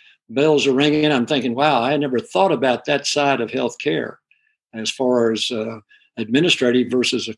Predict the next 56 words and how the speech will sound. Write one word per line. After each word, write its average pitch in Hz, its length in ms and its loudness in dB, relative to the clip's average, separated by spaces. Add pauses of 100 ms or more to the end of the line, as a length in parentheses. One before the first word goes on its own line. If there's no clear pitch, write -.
clinical." 147 460 -4
And 120 100 -4
I 113 40 -6
said, 110 280 -4 (440)
"That 214 280 -2
might 143 280 -2
be 139 280 -4 (240)
something 151 340 -2
that 135 140 -4
the 135 80 -2
Lord 147 400 0 (460)
would 131 140 -2
be 147 120 2
leading 147 320 4
me 135 140 0
to." 127 200 0
I 139 60 2
was 156 140 0
still 196 220 2
looking 180 340 0
very 170 240 2
closely 165 460 -2
at 131 60 -2
what 143 120 -2
the 131 80 -4
Lord 139 300 2
wanted 139 240 2
me 127 140 2
to 117 100 0
do. 113 240 -2 (200)
Uh, 120 100 -12
and 117 180 -10
I 120 140 -4
had 113 140 -6
been 120 160 -6
struggling. 143 600 0 (540)
Um, 113 460 -4 (340)
we'd 120 280 -6
made 135 200 0
a 117 40 -2
trip 147 300 -2
to 120 100 -4
seminary 147 520 2
thinking 139 240 -2
I - 20 0
was 117 100 -4
gonna 135 140 0
do 131 120 4
that. 147 260 4
And, 123 260 -2
and 117 240 -6
we 123 100 -2
got 127 280 0
a 110 40 -2
very 131 440 0
negative 139 580 0